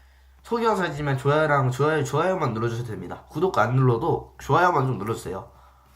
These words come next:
좋아요랑 구독 좀 눌러주세요, 그냥 좀. 그리고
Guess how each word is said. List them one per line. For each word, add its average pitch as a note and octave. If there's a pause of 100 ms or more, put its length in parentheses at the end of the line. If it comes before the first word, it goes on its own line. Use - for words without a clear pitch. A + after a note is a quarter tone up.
(2250)
좋아요랑 D#3+
구독 C#3+
좀 A#2
눌러주세요, G#2+
그냥 E2+
좀. - (600)
그리고 C#3